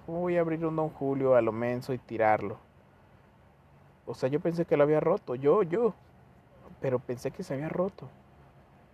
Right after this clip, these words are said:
Pero ya cuando lo vi así dije, "¿Sabes qué? No sé por qué está así".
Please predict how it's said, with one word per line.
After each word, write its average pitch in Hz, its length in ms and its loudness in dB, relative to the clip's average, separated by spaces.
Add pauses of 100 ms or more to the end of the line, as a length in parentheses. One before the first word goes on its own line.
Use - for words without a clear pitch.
(300)
Pero 123 120 -2
ya 135 100 2
cuando 165 240 -2
lo 143 100 2
vi 143 80 2
así 147 200 -4
dije, 143 260 -4
"¿Sabes 175 280 0
qué? 185 220 -2 (3750)
No 175 240 0
sé 170 180 0
por 127 200 0
qué - 80 -6
está 92 200 -2
así". - 200 -2